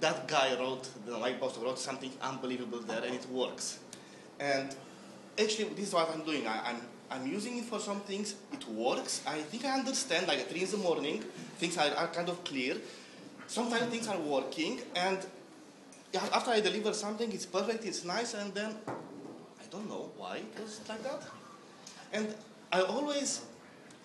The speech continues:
discover that I'm getting better at remembering. Like, no, it takes less nights of, you know, of doing the same things over and over. And I, I, I actually know, uh,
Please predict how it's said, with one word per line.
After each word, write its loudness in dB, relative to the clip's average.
discover 2
that 4
I'm -2
getting 0
better 0
at 8
remembering. 4
Like, -10
no, 2
it 0
takes 4
less 6
nights 4
of, 0
you -2
know, 2
of 0
doing 4
the 0
same 2
things 0
over 2
and 0
over. 2
And 2
I, 4
I, 2
I 4
actually -2
know, 0
uh, 4